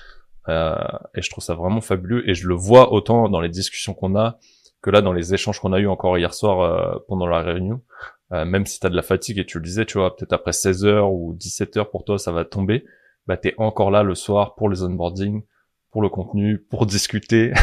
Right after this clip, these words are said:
<laughs> malgré le groupe WhatsApp qui te s'arrache de ouf dans tous les sens, quoi.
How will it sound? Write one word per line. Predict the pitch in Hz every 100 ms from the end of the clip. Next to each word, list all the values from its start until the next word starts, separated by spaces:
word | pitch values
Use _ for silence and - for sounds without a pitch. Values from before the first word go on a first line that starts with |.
| - - - -
<laughs> | 202 170 127 -
malgré | 104 104 113 117
le | 101 98
groupe | 95 104 -
WhatsApp | 101 - 113 -
qui | 87
te | -
s'arrache | - - 101 104 95
de | 92 -
ouf | 110 98
dans | 98
tous | -
les | 98
sens, | 92 92 -
quoi. | 98